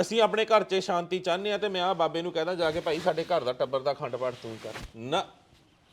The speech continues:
ਇਹ ਸਿਧਾਂਤ ਹੀ ਨਹੀਂ ਸਾਡਾ। ਤੁਹਾਨੂੰ ਸ਼ਬਦ ਗੁਰੂ ਦੇ ਨਾਲ ਆਪ ਜੁੜਨਾ ਪੈਣਾ। ਜਦੋਂ ਤੱਕ ਤੁਸੀਂ ਆਪ ਬਾਣੀ ਨਹੀਂ ਪੜ੍ਹਦੇ, ਆਪ,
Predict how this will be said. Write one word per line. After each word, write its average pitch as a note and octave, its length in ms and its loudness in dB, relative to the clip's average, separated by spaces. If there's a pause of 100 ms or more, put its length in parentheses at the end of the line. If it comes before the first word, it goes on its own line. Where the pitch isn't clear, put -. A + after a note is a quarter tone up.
(360)
ਇਹ D#3 100 4
ਸਿਧਾਂਤ F#3 460 2
ਹੀ G3+ 60 -2
ਨਹੀਂ G#3 100 -4
ਸਾਡਾ। G3 320 -2 (1900)
ਤੁਹਾਨੂੰ C#3+ 360 4 (200)
ਸ਼ਬਦ C#3+ 360 0
ਗੁਰੂ E3+ 220 0
ਦੇ D#3+ 140 0
ਨਾਲ D3+ 280 0 (120)
ਆਪ C#3+ 340 4
ਜੁੜਨਾ C3 380 -2
ਪੈਣਾ। C#3 260 0
ਜਦੋਂ C3 200 2
ਤੱਕ C3 180 -4
ਤੁਸੀਂ C3+ 340 -8
ਆਪ D3 320 6
ਬਾਣੀ B2+ 340 -2
ਨਹੀਂ B2+ 220 -4
ਪੜ੍ਹਦੇ, D3 520 0
ਆਪ, E3+ 380 8